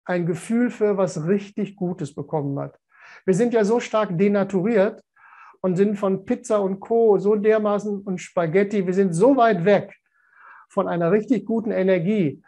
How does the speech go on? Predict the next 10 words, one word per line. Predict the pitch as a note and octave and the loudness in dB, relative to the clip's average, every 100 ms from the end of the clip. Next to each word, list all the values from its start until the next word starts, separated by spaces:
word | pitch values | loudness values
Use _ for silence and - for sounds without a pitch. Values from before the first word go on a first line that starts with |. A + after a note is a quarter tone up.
| _ - | _ -8
Wir | F3+ | -4
sind | A3 | -2
ja | A3 G#3 - - | -2 -2 -8 -2
komplett | A#3+ C4 - A#3 A#3 - | -2 -2 0 -2 -2 -2
industrialisiert | A#3 A#3 G3+ G3 G#3 G3+ G#3 E3+ G#3+ D#3 | -2 0 -2 -2 0 2 2 2 0 0
zu | - D#3+ | -4 -4
neunundneunzig | E3 F3+ E3+ E3 E3 | -2 -2 -2 -4 -6
Komma | - E3 | -6 -4
neun | D#3+ D#3+ | -2 -4
Prozent. | D#3+ D#3 - D3 C#3 | -6 -10 -8 -10 -10